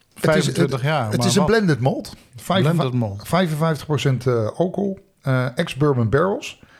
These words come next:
Speaker 1: En dat vind ik wel grappig, want als je dit proeft en je zegt dat het een ex-bourbon barrel is, denk je, heel fruitig, citrus, vanille, dik. En, eh, ja,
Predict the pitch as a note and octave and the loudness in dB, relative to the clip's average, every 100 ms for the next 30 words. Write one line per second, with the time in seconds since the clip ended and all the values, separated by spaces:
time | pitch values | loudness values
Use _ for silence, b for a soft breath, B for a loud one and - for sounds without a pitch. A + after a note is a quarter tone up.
0 | B B C3+ F3 F3+ C#3+ C#3+ F2 E2+ F2+ | B B -2 -2 -2 -2 -2 -2 -4 -4
1 | A2+ A2 - B B B B - C3 C3+ | -4 -4 -8 B B B B -4 -2 -2
2 | B2+ G#2+ - - A#2 G#2+ B2+ A#2+ A2 - | 0 -2 -4 -6 -2 -2 -2 -2 -4 -4
3 | C#3+ G#2 A2+ A2 G2+ A2+ C3+ C#3+ D#3+ G2 | -6 -2 0 2 2 2 2 0 -4 -6
4 | F#2 G2 - - - - - B2+ - - | -8 -10 -10 -10 -8 -6 -4 -6 -6 -4
5 | - F#3 C#3+ - - B2+ F#3 D#3+ F2 A2 | -4 -2 -6 -6 -4 -2 0 0 -2 -4
6 | A2+ D2+ - - B B B B B B | -6 -6 -8 -16 B B B B B B
7 | _ - C3+ C3 B2+ C3 | _ -4 0 0 -2 -6